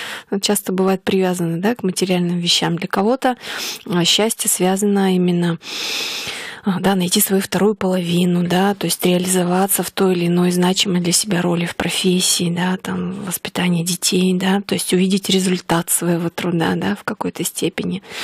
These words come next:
Кто-то заточен на процесс, и он погружается и счастлив от того, что он сейчас, да, занимается тем, что ему нравится. Ну, вот так, наверное, да? Кратко.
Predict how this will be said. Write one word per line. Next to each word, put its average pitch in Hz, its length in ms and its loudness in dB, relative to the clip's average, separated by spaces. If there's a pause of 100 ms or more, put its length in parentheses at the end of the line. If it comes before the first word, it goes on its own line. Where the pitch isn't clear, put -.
(200)
Кто-то 214 300 0
заточен 190 640 2
на 175 120 2
процесс, 202 800 0
и - 20 0
он 175 140 0
погружается 190 960 0 (480)
и 202 60 2
счастлив - 640 0
от - 100 -4
того, 180 220 2
что - 180 -4
он 190 120 2
сейчас, 190 800 0 (560)
да, 196 260 0
занимается 175 640 0
тем, 170 240 -4
что - 220 -4
ему 160 100 -2
нравится. 170 640 -4
Ну, 226 80 2
вот 196 220 0
так, 165 200 -2
наверное, 170 520 -4
да? 220 220 0 (840)
Кратко. - 480 -2